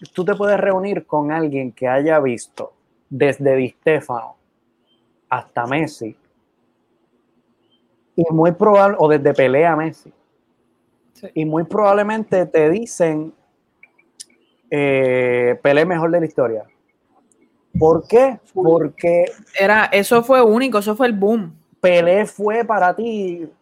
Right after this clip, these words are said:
Speaker 1: lo que, ¿sabes? En tu infancia, en tu adolescencia, en ese periodo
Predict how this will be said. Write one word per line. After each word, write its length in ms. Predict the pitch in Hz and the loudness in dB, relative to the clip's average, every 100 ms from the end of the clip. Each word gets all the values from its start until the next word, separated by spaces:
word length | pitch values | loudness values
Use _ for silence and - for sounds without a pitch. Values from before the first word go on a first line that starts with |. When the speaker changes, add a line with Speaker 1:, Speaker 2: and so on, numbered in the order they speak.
| _ | _
Speaker 1:
lo 280 | 156 160 156 | -4 -2 -2
que, 400 | 156 151 143 143 | -2 0 -2 -4
¿sabes? 320 | 147 170 143 _ _ _ _ _ _ _ | -2 -2 -2 _ _ _ _ _ _ _
En 120 | 170 | -8
tu 80 | 156 | -4
infancia, 580 | 156 131 170 196 156 131 | -4 -2 -4 -4 -8 -12
en 120 | 117 | -10
tu 220 | 120 127 | -6 -2
adolescencia, 760 | 127 127 127 123 165 175 - 123 | 0 0 -2 -2 -4 -4 -8 -6
en 60 | |
ese 160 | 123 160 | -6 -4
periodo 600 | 160 160 175 180 175 151 | -2 0 0 2 0 -2